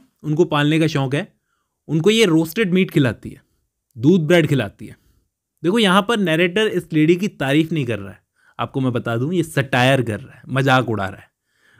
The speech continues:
वैसे तो इस लेडी को जानवरों से बहुत प्यार है, लेकिन जानवरों का मांस खिलाती है दूसरे जानवर को, खूबसूरत होने का दिखावा करती है।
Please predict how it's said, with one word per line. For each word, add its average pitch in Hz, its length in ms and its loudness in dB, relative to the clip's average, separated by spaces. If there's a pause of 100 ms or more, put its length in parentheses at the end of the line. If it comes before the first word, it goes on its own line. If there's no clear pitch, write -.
(140)
वैसे 143 280 2
तो 180 100 2
इस - 240 -2
लेडी 151 260 4
को 175 120 4
जानवरों 147 380 2
से 160 100 0
बहुत 151 260 0
प्यार 127 200 -4
है, 120 60 -4
लेकिन 135 240 -2
जानवरों 143 420 0
का 165 80 -4
मांस 151 260 -2
खिलाती 127 300 -2
है 123 60 -2
दूसरे 117 220 -4
जानवर 104 260 -6
को, - 160 -20 (1040)
खूबसूरत 180 400 4
होने 170 180 2
का 170 100 0
दिखावा 131 400 0
करती 139 360 -4
है। 147 160 -12